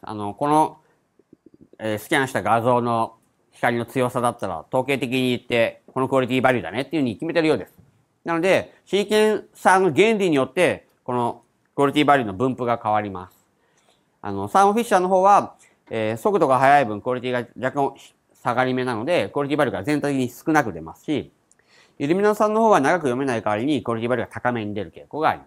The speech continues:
すね。はい。これは、あの、もう統計なので、確率統計なので、あの、恣意的に何かするということは基本ないです。はい。はい。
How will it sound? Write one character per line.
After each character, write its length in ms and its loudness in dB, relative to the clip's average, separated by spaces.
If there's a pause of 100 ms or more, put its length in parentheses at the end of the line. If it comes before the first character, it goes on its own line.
す 60 -20
ね。 100 -20 (760)
は 100 -12
い。 60 -14
こ 120 -6
れ 60 4
は、 60 4
あ 40 2
の、 60 2
も 320 0 (260)
う 60 -4
統 100 -2
計 120 0
な 100 2
の 80 -10
で、 220 -12 (200)
確 160 -6
率 100 -4
統 160 0
計 120 0
な 100 -10
の 80 -16
で、 280 -2 (260)
あ 60 -14
の、 360 -10
恣 180 0
意 20 -4
的 140 0
に 120 2
何 140 4
か 100 -4
す 100 -6
る 100 -2
と 80 -6
い 20 -2
う 20 -2
こ 100 -6
と 60 0
は 240 2
基 100 -10
本 180 -6
な 140 -4
い 60 -14
で 100 -20
す。 220 -20 (1300)
は 80 -14
い。 60 -20 (1600)
は 80 -18
い。 100 -20